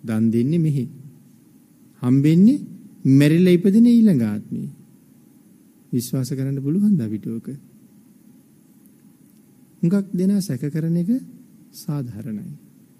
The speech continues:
නමුත් කවුද අපිට මෙහෙම දේශනා කළේ?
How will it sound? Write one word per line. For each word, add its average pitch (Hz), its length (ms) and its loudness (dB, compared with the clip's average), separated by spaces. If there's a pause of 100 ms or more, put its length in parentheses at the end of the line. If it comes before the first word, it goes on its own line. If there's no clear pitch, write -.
(720)
නමුත් 120 320 -2 (1000)
කවුද 131 280 -2
අපිට 120 240 -6
මෙහෙම 120 320 -4
දේශනා 113 400 -8
කළේ? 143 300 -8